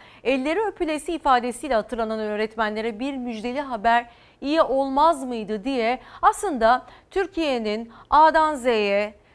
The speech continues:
tüm yaralı olduğu meselelerin müjdesini almak, e, hepimizi daha çok mutlu ederdi yorumunda bulunan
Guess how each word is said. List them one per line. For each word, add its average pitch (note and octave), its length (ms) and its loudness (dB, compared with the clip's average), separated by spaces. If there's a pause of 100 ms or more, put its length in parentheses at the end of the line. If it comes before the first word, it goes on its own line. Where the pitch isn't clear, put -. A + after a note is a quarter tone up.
(180)
tüm D4+ 300 -6 (120)
yaralı A#3+ 440 2
olduğu A3+ 460 -4
meselelerin A#3 840 -4 (300)
müjdesini C#4+ 720 -4
almak, G#3 720 0 (100)
e, G#3 240 -2
hepimizi A#3 560 -6
daha B3+ 200 0
çok F#3+ 220 -8
mutlu F#3+ 540 -10 (140)
ederdi G#3+ 760 2
yorumunda F#3+ 680 -6
bulunan A3 520 -2